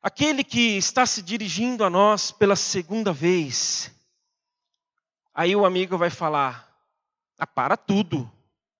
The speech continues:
Que segunda vez? Já é a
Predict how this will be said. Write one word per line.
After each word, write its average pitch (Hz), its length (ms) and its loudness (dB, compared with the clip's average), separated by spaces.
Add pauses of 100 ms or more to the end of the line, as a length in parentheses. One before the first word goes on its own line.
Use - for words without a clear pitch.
(2250)
Que - 100 -14
segunda 302 380 -2
vez? 135 760 -4 (1300)
Já 175 220 -6
é 254 80 -2
a 160 500 2